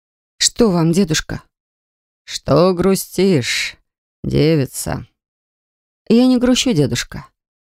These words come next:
«Ну, я же вижу, что грустная. Случилось чего?» «У меня всё хорошо», произношу я безразлично. «Поделись своей печалью, девица-красавица.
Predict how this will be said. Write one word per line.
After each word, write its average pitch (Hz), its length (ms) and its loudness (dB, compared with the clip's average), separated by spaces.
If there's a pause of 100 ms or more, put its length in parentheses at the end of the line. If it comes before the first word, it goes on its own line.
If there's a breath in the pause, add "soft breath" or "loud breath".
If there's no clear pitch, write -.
(280)
«Ну, 135 160 -2
я 151 240 2
же 185 180 2
вижу, 170 380 2
что 185 260 -2
грустная. 127 680 -4 (400)
Случилось 139 640 0
чего?» 139 460 -2 (1040)
«У 196 100 2
меня 196 420 2
всё 190 300 -2
хорошо», 160 640 -6 (540)
произношу 160 580 0
я 147 140 0
безразлично. 143 800 -4 (760)
«Поделись 143 640 0
своей 220 340 0
печалью, 127 680 -2
девица-красавица. - 1200 -6